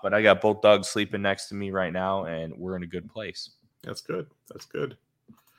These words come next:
Speaker 2: Well, uh, we had ourselves a little war, and, uh, I don't think there's any way you can say A E W didn't lose that war. They went head-to-head last Tuesday.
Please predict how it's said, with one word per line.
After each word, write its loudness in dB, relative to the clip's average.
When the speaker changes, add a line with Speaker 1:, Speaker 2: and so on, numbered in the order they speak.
Speaker 2:
Well, 10
uh, 8
we 2
had 6
ourselves 4
a -6
little -2
war, -2
and, -8
uh, -12
I -4
don't -6
think -8
there's -8
any -6
way 0
you -4
can -14
say 0
A -4
E 0
W -2
didn't 0
lose -4
that -8
war. -10
They -10
went -6
head-to-head 0
last -6
Tuesday. -6